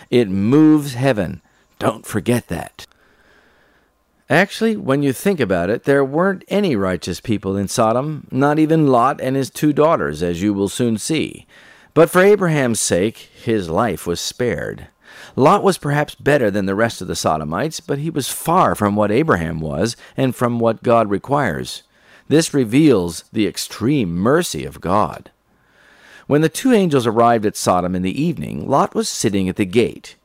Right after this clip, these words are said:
He had cultivated the practice of hospitality. He knew the wickedness of the men of the city and the abuse to which strangers were subjected in Sodom.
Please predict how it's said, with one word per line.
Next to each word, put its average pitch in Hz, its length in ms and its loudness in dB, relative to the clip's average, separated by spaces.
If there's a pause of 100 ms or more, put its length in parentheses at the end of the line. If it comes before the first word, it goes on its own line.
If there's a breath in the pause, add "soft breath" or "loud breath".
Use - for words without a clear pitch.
(320 soft breath)
He 107 180 0
had 95 200 -2
cultivated 101 600 0
the 123 80 -4
practice 104 520 -4
of 131 100 -10
hospitality. 101 960 -4 (400 loud breath)
He 220 240 2
knew 170 240 4
the 131 140 4
wickedness 110 680 -2
of 95 120 -4
the 101 100 0
men 104 300 0
of 92 80 -2
the 87 100 -2
city 87 400 -2
and 104 140 -2
the 101 100 2
abuse 98 520 0
to 117 120 -2
which 104 200 -2
strangers 113 680 -2
were 120 180 0
subjected 117 720 -6
in 107 100 -4
Sodom. 107 520 -4